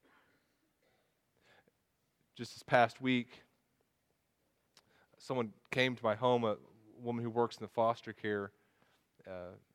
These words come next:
wor-, works the foster care, uh, program, and Whitney and I are, uh, prayerfully considering how God might have us to be involved in, in fo-,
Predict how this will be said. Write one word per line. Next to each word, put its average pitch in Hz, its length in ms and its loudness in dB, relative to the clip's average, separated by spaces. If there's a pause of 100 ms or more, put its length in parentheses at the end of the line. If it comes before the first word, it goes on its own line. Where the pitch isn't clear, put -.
(140)
wor-, 120 140 -12
works 110 260 -12
the 104 80 -18
foster 110 400 2
care, 101 360 -4 (300)
uh, 95 60 -16 (760)
program, 110 500 0
and 95 120 -10 (800)
Whitney 131 220 4
and 123 80 6
I 120 120 10
are, 110 240 4 (680)
uh, 98 180 -10
prayerfully 127 460 4
considering 117 420 -10
how 117 160 4
God 110 280 6
might 110 200 0
have 107 200 -2
us 104 80 -12
to - 60 -20
be - 80 -8
involved 104 380 2
in, 101 80 -10
in 95 100 -16
fo-, - 220 -14